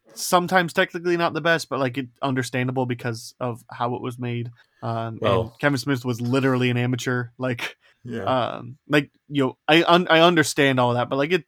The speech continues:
Speaker 1: it, so that, that stuff doesn't bother me. But, um, it, the movie doesn't really know what it wants to do. It just kinda wants to do a day in the life kinda thing, and in doing so, it kind of loses any sort of, like,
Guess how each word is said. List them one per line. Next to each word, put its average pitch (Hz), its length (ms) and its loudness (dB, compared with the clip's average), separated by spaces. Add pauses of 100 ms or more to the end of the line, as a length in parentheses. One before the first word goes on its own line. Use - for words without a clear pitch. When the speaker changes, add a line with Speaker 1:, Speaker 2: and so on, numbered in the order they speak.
Speaker 1:
it, 170 120 0
so 170 120 4
that, 147 220 4
that 147 300 -2
stuff 127 220 -2
doesn't 120 260 -4
bother 117 260 -4
me. 113 340 -6
But, 123 280 -2 (340)
um, 120 640 -2 (180)
it, 175 180 2 (260)
the 151 120 0
movie 233 260 4
doesn't 185 280 2
really 156 260 4
know 139 300 4
what 135 280 2
it 135 100 0
wants 127 260 0
to 131 120 -2
do. 127 160 2
It 127 60 0
just 123 160 -4
kinda 135 160 0
wants 123 160 -2
to 127 80 -8
do 127 140 0
a 120 40 -2
day 120 140 0
in 120 100 -2
the 117 80 -4
life 120 220 -4
kinda 123 240 -6
thing, 123 420 -6
and 127 180 -6
in 143 160 0
doing 131 280 0
so, 120 180 -4
it 113 80 -8
kind 123 160 -4
of 113 100 -6
loses 117 680 -4 (380)
any 131 200 2
sort 120 360 -2
of, 110 100 -4
like, 113 180 -4